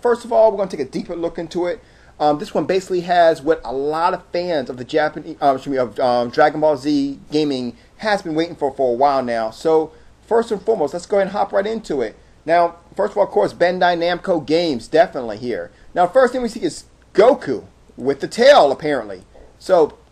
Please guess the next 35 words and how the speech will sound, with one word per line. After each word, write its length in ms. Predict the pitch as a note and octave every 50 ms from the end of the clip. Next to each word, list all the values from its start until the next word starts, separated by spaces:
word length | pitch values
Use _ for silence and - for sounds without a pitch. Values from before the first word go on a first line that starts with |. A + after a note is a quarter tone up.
| _ _ _ -
as 200 | - G3+ G#3+ -
you 40 | C4+
saw 200 | A3+ B3+ A#3 A#3
there, 100 | A3 F#3+
Goku 300 | D3+ - G3+ A#3 A3+ -
apparently 320 | F#3 - A3 A3 A3 G#3
has 120 | G3 G#3 A#3+
a 60 | A3
tail 560 | - - D3+ D3+ D3+ D3 D3+ D#3 D#3+ F3+ F3+ -
in 220 | F3+ E3 D3+ D3
the 80 | D3 C#3+
most 320 | D3 D#3+ D#3+ D3 - -
weirdest 340 | B2+ D3 D3 C3+ C3+ C3 -
place 280 | - - C3 C3 -
right 180 | C#3 C3 B2 B2
now. 300 | B2+ B2+ C3 D3 G3+ - - - - - - _
But 240 | A3+ D#4 E4 - -
nonetheless, 400 | A#3 A#3 A#3+ A3+ A#3 A#3 A3+ -
he 40 | A3
has 120 | G3+ -
a 40 | G3+
tail. 440 | G3 - B3 B3 A3+ C3+ A#2 - - - _ _ -
That 300 | - G#3+ C4 C4 - -
being 200 | C#4 C#4 D4+ C4+
said, 360 | - - C#4+ C#4+ D4+ B3+ F#3
though, 140 | G3 F3+ -
as 200 | G#3 G3 G3 -
we 80 | G#3
do 180 | F#3 - A#3+ B3
notice, 360 | A3 A3+ A#3 A3+ A#3 G#3+ E3
Goku 360 | D3+ G#3 A3+ A3 - A#3 A3
now 240 | G3+ G3 G3 G3+ G#3
is 200 | A3+ G#3+ F#3 D#3
wearing 380 | C3+ D#3+ F#3 F#3+ F#3+ F#3+ F3+ F3+
orange 560 | - E3 F3+ G3 G#3 G#3 G#3 G#3 G3 F#3+ -